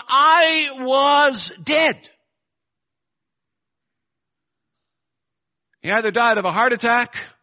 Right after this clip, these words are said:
or he died as a result of exhaustion and scourging. Whatever the case may be, he was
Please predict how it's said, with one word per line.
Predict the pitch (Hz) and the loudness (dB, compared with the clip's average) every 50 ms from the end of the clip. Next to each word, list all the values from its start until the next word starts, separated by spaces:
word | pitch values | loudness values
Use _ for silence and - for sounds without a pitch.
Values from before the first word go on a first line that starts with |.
| _ _ _ _ _ _ _ _ _ _ _ _ _ _ _ _ _ _ _ _ _ _ _ _ _ _ _ _ _ _ _ _ _ _ _ | _ _ _ _ _ _ _ _ _ _ _ _ _ _ _ _ _ _ _ _ _ _ _ _ _ _ _ _ _ _ _ _ _ _ _
or | - 156 196 | -6 -4 -4
he | 214 | -2
died | 208 196 226 220 226 233 240 226 | -2 0 2 2 2 2 0 0
as | 226 196 185 | -2 -2 -2
a | 214 | -4
result | 208 208 175 214 214 226 233 - | -2 -2 0 0 0 0 0 0
of | 220 214 180 | -2 -2 -2
exhaustion | 202 185 147 175 208 220 214 - - - 226 226 202 | -4 -4 -2 0 0 0 0 -2 -6 -10 -10 -8 -8
and | 185 165 | -8 -8
scourging. | - - 208 226 226 226 175 170 233 233 226 214 _ _ _ _ _ _ _ _ _ _ _ _ _ _ _ _ _ _ _ _ _ _ _ _ _ _ _ _ _ _ _ _ _ _ _ _ _ _ _ _ _ _ _ _ _ _ _ _ _ _ _ _ _ _ | -6 -4 -2 -2 -2 -2 -4 -6 -10 -12 -12 -16 _ _ _ _ _ _ _ _ _ _ _ _ _ _ _ _ _ _ _ _ _ _ _ _ _ _ _ _ _ _ _ _ _ _ _ _ _ _ _ _ _ _ _ _ _ _ _ _ _ _ _ _ _ _
Whatever | - - 180 247 254 277 | -12 -8 -6 -4 -4 -4
the | 285 285 | -6 -6
case | - 269 247 233 - - | -4 -4 -4 -4 -6 -8
may | 180 202 196 185 | -10 -8 -8 -8
be, | 135 165 160 139 123 107 98 _ _ _ _ _ _ _ _ _ _ _ _ _ _ _ _ _ _ _ _ _ _ _ _ _ _ _ _ _ _ _ _ _ _ _ _ _ _ _ _ _ | -8 -8 -10 -10 -12 -16 -20 _ _ _ _ _ _ _ _ _ _ _ _ _ _ _ _ _ _ _ _ _ _ _ _ _ _ _ _ _ _ _ _ _ _ _ _ _ _ _ _ _
he | - 131 135 143 | -18 -14 -12 -12
was | 151 156 147 143 143 139 139 143 127 110 - - - - - | -12 -12 -10 -10 -8 -8 -8 -10 -12 -16 -18 -20 -20 -20 -20